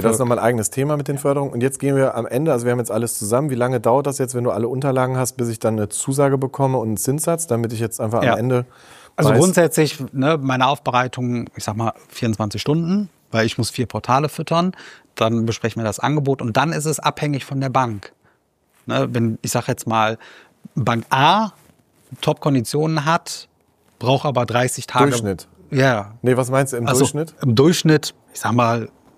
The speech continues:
Speaker 1: Maximum zehn Tage, Arbeitstage.
Speaker 2: Alles in allem?
Speaker 1: Alles in allem.
Speaker 2: Also von dem Moment an, wo man zu dir kommt, wenn alles sauber läuft mit den Dokumenten, hat man im Grunde nach zehn Tagen
Speaker 1: Ja.
Speaker 2: eine Zusage?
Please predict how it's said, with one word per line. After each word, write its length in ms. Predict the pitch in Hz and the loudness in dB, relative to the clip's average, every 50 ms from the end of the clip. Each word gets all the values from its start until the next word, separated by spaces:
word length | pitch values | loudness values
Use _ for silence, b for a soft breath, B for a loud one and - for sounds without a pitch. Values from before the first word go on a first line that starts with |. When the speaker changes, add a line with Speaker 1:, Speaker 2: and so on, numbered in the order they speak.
| _ _ _ | _ _ _
Speaker 1:
Maximum 460 | 113 110 113 - - - 117 107 107 | -2 -2 -2 -2 -2 -4 -4 -4 -4
zehn 200 | 101 - 110 107 | -4 -6 -8 -8
Tage, 340 | - 104 101 101 104 104 98 - - | -4 -4 -4 -4 -6 -8 -12 -6 -2
Arbeitstage. 680 | 127 113 107 110 101 - - - 95 87 104 104 - - _ _ _ _ _ _ _ _ _ _ _ _ _ _ | 0 2 2 0 -2 -4 -6 -8 -8 -8 -8 -10 -14 -16 _ _ _ _ _ _ _ _ _ _ _ _ _ _
Speaker 2:
Alles 260 | - 107 117 110 - | 0 0 0 0 -2
in 80 | 107 95 | -4 -6
allem? 300 | 90 92 90 90 85 87 87 | -6 -6 -6 -8 -10 -12 -12
Speaker 1:
Alles 260 | - - 110 110 104 - | -8 -6 -6 -6 -6 -8
in 100 | 101 101 | -10 -12
allem. 160 | 104 104 104 | -12 -8 -4
Speaker 2:
Also 200 | 107 110 107 110 | -2 -2 -2 -2
von 240 | - - - 135 139 | -4 -2 0 0 2
dem 80 | 143 139 | 2 0
Moment 340 | 135 131 135 135 139 143 | 0 2 2 0 0 0
an, 140 | 156 135 131 | 0 -2 0
wo 80 | 127 123 | -2 -2
man 160 | 123 120 120 | -2 -2 -2
zu 140 | - - 139 | -2 -2 0
dir 140 | 147 160 151 | 0 0 0
kommt, 260 | - 156 151 151 131 | -2 -2 -4 -2 -2
wenn 100 | 131 113 | -2 -2
alles 260 | 104 120 127 135 - | 0 -2 -2 -2 0
sauber 280 | - 131 127 123 127 123 | 0 0 2 2 2 2
läuft 240 | 123 123 120 - | 2 2 0 -2
mit 120 | 127 120 113 | -4 -4 -2
den 100 | 123 117 | -2 -2
Dokumenten, 500 | 117 110 - 117 113 113 123 127 127 117 | -2 -4 -4 -2 -2 0 0 -2 -2 -4
hat 100 | 123 120 | -4 -2
man 160 | 120 117 117 | -2 -2 -2
im 100 | 117 113 | -2 0
Grunde 200 | 110 113 117 113 | 0 0 0 2
nach 140 | 110 107 104 | 0 -2 -2
zehn 280 | - - - 113 113 117 | -2 -2 0 0 0 0
Tagen 460 | - 123 113 110 113 107 110 110 110 b b b | 0 2 2 4 2 2 0 -4 -6 b b b
Speaker 1:
Ja. 160 | 135 120 - b b b b b _ - | -4 -4 -4 b b b b b _ -2
Speaker 2:
eine 140 | - 107 101 | 0 0 0
Zusage? 500 | - - 101 92 90 87 85 85 85 | 0 -2 -2 -2 -2 -2 -2 -4 -6